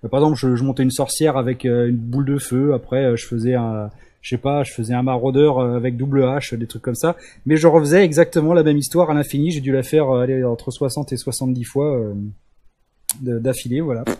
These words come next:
sans, sans problème. Et donc c'est un jeu qui est tellement complexe et, et tellement, euh, difficile d'accès que, euh, finalement j'ai, j'ai pas, je me suis pas rendu compte que j'investissais, euh,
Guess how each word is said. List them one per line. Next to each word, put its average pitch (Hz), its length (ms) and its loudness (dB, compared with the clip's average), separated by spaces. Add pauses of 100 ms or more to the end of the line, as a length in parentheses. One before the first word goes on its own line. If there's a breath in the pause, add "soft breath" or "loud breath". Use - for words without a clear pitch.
(220 loud breath)
sans, 156 300 2
sans 185 160 0
problème. 160 400 2 (540 loud breath)
Et 196 200 8
donc 226 180 4
c'est - 140 0
un 185 100 6
jeu 202 200 4
qui 202 200 0
est 208 140 0
tellement 208 320 6
complexe 208 560 2
et, 147 800 0
et 139 40 -8
tellement, 170 640 0
euh, 120 300 0
difficile 185 680 0
d'accès 196 540 2 (400 soft breath)
que, 175 120 -2
euh, 185 640 4
finalement 180 760 0 (340)
j'ai, 135 220 -4 (100)
j'ai 139 160 0
pas, 185 260 6
je 165 60 0
me 160 60 0
suis 165 140 -4
pas 196 100 4
rendu 180 240 2
compte 196 240 -2 (420)
que 147 160 -2
j'investissais, 147 760 -2
euh, 123 680 0